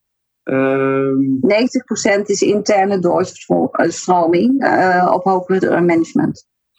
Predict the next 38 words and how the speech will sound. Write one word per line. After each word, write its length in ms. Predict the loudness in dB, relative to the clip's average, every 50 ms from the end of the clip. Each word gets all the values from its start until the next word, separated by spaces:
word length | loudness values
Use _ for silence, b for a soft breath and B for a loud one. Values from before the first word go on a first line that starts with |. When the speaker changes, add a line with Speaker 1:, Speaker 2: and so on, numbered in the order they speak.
| _ _ _
Speaker 1:
En 120 | -4 -2 0
is 320 | 0 0 -2 -4 -6 -4
dat 120 | -4 -2
weer, 240 | -2 0 -2 -2 0
weer 140 | 0 -2 -2
een 80 | -2 0
vraag 240 | 0 0 0 0
die 80 | 0 -2
je 60 | -2
waarschijnlijk 400 | -2 -2 -2 -2 -2 0 0 0
niet 160 | 0 -2 -2
hard 180 | -2 -4 -4 -2
kan 160 | -2 -2 0
beantwoorden, 540 | 0 0 0 -2 -2 -2 -2 -2 -2 -2 -4 -8 B B B B B B
maar 120 | -2 -2 -2
is 140 | 0 0
dat, 240 | -2 -2 -4 -2 -2
eh, 240 | -2 0 0 0 -2
conform 520 | 0 -2 -2 -2 -2 -2 -2 0 0 0 0
ook, 240 | -2 -2 -2 -2 -2
eh, 80 | -2 0 0 0 0 0 0 0 0 0 0 0
de, 200 | 0 0 0 0 0
de 140 | -2 -2 -2
sector, 420 | -2 -2 -2 -2 0 -2 -2 -2
supermarkt? 520 | -4 -8 -6 -4 -2 0 0 0 -2 -2
Of 100 | -4 -6 -6 -8 _ _ _
zijn 260 | _ -2 0 0 2
jullie 140 | 2 2 2
Speaker 2:
Nee, 260 | 2 2 2 2 2
het 100 | 0 0
is 140 | -2 -2 -2
beduidend 520 | -2 0 0 2 2 2 0 0 -2 -2 0
hoger. 400 | 0 2 2 2 0 -2 -2 -2
Dit 180 | -2 -2 -2
is, 160 | -2 -4 -2
eh, 340 | 0 0 2 2 2 2 0 0
vrij 340 | -2 -2 -2 0 2 2 2
uniek. 640 | 2 2 2 0 0 -2 -4 -6 -14 -18 -18 -18 _